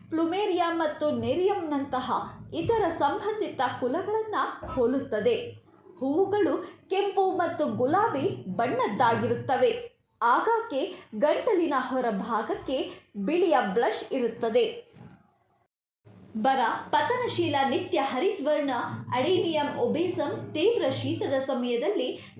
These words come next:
ತನ್ನ ಎಲೆಗಳನ್ನ ಕಳೆದುಕೊಳ್ಳಬಹುದು. ಇದು ಬಲ್ಬಸ್ ಕಾಂಡ ಮತ್ತು ಮೆತ್ತಗಿನ ರಸವತ್ತಾದ ಎಲೆಗಳನ್ನ ಹೊಂದಿರುತ್ತದೆ. ಸಸ್ಯವು ಸ್ಥಿರವಾದ ಬೆಚ್ಚಗಿನ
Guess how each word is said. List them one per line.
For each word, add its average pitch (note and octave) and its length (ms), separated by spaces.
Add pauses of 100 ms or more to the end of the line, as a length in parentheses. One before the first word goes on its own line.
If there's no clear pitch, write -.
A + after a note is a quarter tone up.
ತನ್ನ E4 400
ಎಲೆಗಳನ್ನ G#4+ 460 (200)
ಕಳೆದುಕೊಳ್ಳಬಹುದು. B3 960 (480)
ಇದು G#4 380 (200)
ಬಲ್ಬಸ್ C#4+ 560
ಕಾಂಡ F#4+ 440
ಮತ್ತು E4 260
ಮೆತ್ತಗಿನ F#4 760 (400)
ರಸವತ್ತಾದ C#4+ 800
ಎಲೆಗಳನ್ನ E4 640 (280)
ಹೊಂದಿರುತ್ತದೆ. B3 960 (480)
ಸಸ್ಯವು G4+ 640 (280)
ಸ್ಥಿರವಾದ C#4+ 760
ಬೆಚ್ಚಗಿನ D4 560